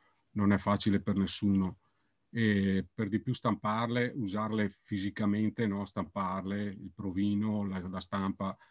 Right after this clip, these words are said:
la selezione. E quindi siamo rimasti legati a questo metodo operativo perché è funzionale a, a questo tipo di fotografia.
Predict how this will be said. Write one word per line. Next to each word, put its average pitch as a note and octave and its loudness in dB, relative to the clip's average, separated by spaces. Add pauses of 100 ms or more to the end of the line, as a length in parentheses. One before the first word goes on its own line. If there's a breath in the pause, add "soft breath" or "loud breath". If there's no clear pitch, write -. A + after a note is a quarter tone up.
(200 soft breath)
la A2 -4
selezione. G2+ 0 (760)
E G2+ 0
quindi B2 8
siamo C3+ 12
rimasti C#3 10
legati A#2 10
a G2+ 8
questo A#2 4
metodo A2+ 6
operativo B2 6
perché A2+ 6
è - 8
funzionale G#2+ 4
a, G2+ 2
a G2+ 0
questo - 4
tipo C3 6
di A2 8
fotografia. G2 4